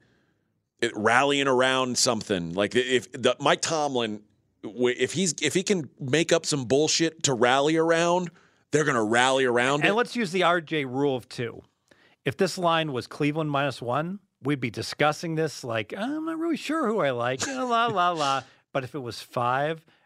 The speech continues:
Speaker 2: we would be betting the mortgage.
Speaker 1: What are your power ratings?
Speaker 2: So, excellent question. Let me go to my power ratings. Um, I have Cleveland as zero, and I have Pittsburgh at minus three and a half, so I make it three and a half on a neutral.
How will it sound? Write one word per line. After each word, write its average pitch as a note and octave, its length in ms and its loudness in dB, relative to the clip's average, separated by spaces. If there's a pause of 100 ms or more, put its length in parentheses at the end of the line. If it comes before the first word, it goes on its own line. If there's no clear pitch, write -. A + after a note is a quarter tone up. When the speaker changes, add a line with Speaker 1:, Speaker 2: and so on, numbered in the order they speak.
(240)
Speaker 2:
we C3 160 0
would B2+ 160 0
be A2 120 -6
betting C3 680 0
the A#2+ 120 -2
mortgage. B2+ 420 0
Speaker 1:
What D#3 100 6
are F3 40 2
your D#3+ 80 0
power D3 260 2
ratings? F#2 420 -2 (360)
Speaker 2:
So, B2 420 0 (800)
excellent C3+ 480 -6
question. A#2+ 460 -6
Let A#2 100 -4
me C3+ 80 -4
go C3+ 220 -2
to C4 80 -6
my A2 160 -6
power G#2 280 -4
ratings. A2+ 480 -6 (560)
Um, C#3 640 0
I D3+ 180 0
have E3 200 -2
Cleveland D#3+ 380 -4
as A#2+ 100 -4
zero, G#3 480 -2 (240)
and B2 60 -4
I C3+ 60 2
have A#2+ 100 -4
Pittsburgh E3 400 -2
at C#3+ 100 -4
minus D3 300 -2
three D#3+ 240 -4
and E3 80 -2
a - 20 2
half, D#3+ 320 -2 (240)
so - 160 -4
I B2 60 0
make B2+ 180 0
it C3+ 100 -4
three C3+ 200 0
and C#3+ 80 0
a - 20 2
half C#3 140 0
on C#3+ 100 0
a C#3 80 -4
neutral. A2 400 -10